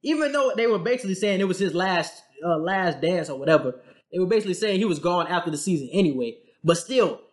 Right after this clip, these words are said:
even to other teams, you're showing how much you're worth by the team with Michael Jordan. They're losing to terrible teams. You're showing your worth just off that. So that holdout didn't just affect his contract with the Bulls, but it also impacted his future contracts.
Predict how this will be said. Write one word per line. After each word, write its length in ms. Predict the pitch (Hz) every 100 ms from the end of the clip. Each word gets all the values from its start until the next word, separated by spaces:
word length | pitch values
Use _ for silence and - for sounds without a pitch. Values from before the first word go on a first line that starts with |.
| -
even 260 | 294 311
to 160 | - 285
other 240 | 285 277
teams, 360 | 247 294 285 208
you're 100 | 254
showing 340 | 262 254 247
how 180 | 202 226
much 260 | 226 233 220
you're 200 | 233 214
worth 240 | 208 226 - _ _ _
by 200 | 170 196
the 100 | 196
team 680 | 185 - 285 247 196 190 -
with 200 | - 285
Michael 320 | 247 254 262 220
Jordan. 420 | 180 240 208 160
They're 160 | 233
losing 340 | 208 247 240 196
to 120 | 180 - - -
terrible 360 | 262 254 175
teams. 600 | 165 254 294 - - - - - _
You're 140 | 190 247
showing 400 | - 262 254 233
your 140 | 233
worth 300 | 208 247 233
just 200 | - 233 233
off 260 | 226 190
that. 300 | 214 233 - - - _
So 200 | - 208
that 180 | 247 269
holdout 480 | 247 277 247 240 170
didn't 220 | 262 233
just 180 | 240 233
affect 300 | 202 233 220
his 120 | 226
contract 640 | - 220 220 226 226 - 135
with 180 | 220
the 80 | 208
Bulls, 400 | 156 190 220 254 - - _
but 80 | 180
it 60 | 214
also 260 | 233 254 208
impacted 440 | 226 233 226 208
his 160 | 233 - -
future 280 | 277 - 226
contracts. 640 | 185 151 - 123 -